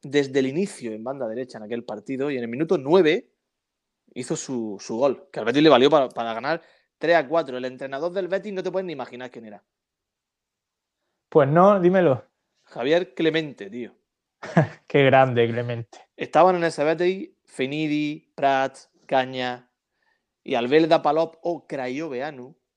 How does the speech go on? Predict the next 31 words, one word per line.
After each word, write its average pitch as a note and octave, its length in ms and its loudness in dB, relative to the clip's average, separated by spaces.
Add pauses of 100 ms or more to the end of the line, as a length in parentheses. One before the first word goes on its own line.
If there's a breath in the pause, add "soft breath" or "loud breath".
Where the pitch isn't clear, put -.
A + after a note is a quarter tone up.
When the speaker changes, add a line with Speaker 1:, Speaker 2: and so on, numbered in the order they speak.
(160)
Speaker 1:
en A#2+ 140 -14
el C3 120 -8
Villarreal. A#2+ 540 -4 (280 soft breath)
Este F#3 320 2
hombre G3+ 520 0 (240)
jugó F#3+ 640 0 (360)
con D#3+ 180 0
esa F3+ 180 -2
gente F3+ 280 -4
sus - 140 -12
seis, F3+ 180 -2
uno G3 180 -2
de E3+ 60 -2
sus D3 120 -8
seis D#3+ 120 -4
partidos C#3+ 340 -4
en B2+ 60 -6
primera B2 220 -6
división. C3+ 360 -6
¿Te C3 80 -8
digo F#3 160 8
ya F3 100 10
el F3 80 2
nombre? F#3 300 -4 (1200)
Speaker 2:
¿El E3 160 8
Ramos? E3+ 560 4 (380)
Speaker 1:
No, A#2+ 300 -10
<laughs> E3 420 -6
no, E3 180 -4
no. C3+ 220 -6 (120)
Speaker 2:
Ah. A#2+ 220 -2